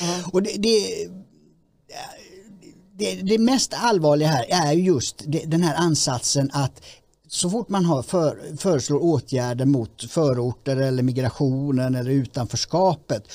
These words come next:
Speaker 2: så dyker det här, det är rasism, upp. Och det är ju därför som ingenting har hänt på trettio år.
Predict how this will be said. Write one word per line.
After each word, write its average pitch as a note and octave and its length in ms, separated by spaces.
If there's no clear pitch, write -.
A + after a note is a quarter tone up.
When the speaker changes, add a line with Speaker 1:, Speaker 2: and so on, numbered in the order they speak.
Speaker 2:
så - 180
dyker D3 340
det C3+ 60
här, B2 200
det C#3 240
är B2+ 40
rasism, B2 640
upp. - 340
Och - 200
det E3+ 80
är F3 60
ju D3+ 120
därför G3+ 440
som D3+ 180
ingenting C#3 420
har B2+ 80
hänt C#3 520
på C3+ 100
trettio - 400
år. G2 180